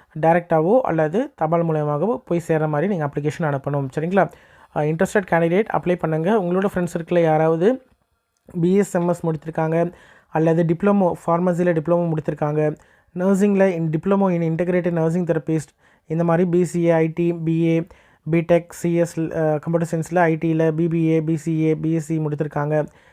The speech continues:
அல்லது தமிழ் எழுத படிக்க தெரிந்திருக்குது, அவங்க வந்து,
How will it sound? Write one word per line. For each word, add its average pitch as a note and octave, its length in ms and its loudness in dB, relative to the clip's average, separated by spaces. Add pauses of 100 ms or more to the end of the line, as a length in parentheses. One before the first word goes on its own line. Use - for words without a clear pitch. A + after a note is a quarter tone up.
(120)
அல்லது E3+ 280 2
தமிழ் F#3 320 2
எழுத F3+ 220 2
படிக்க E3+ 360 -2
தெரிந்திருக்குது, D#3+ 680 0 (320)
அவங்க D#3+ 280 0
வந்து, F#3 380 0